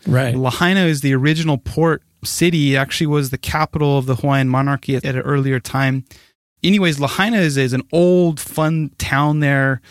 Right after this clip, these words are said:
Speaker 2: Nice little walking town with many of the big cruise boats anchor offshore, and then they, they have boats coming in. It actually is an old, like, whaling community,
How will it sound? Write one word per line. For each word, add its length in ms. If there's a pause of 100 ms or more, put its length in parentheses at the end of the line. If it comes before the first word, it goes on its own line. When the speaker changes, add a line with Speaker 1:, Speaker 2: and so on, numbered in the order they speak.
(260)
Speaker 2:
Nice 400
little 180
walking 440
town 480
with 240
many 260
of 140
the 100
big 240
cruise 380
boats 520 (220)
anchor 340
offshore, 600
and 200
then 120
they, 300 (280)
they 180
have 360
boats 240
coming 320
in. 260 (320)
It 120
actually 360
is 80
an 140
old, 260
like, 240
whaling 580
community, 720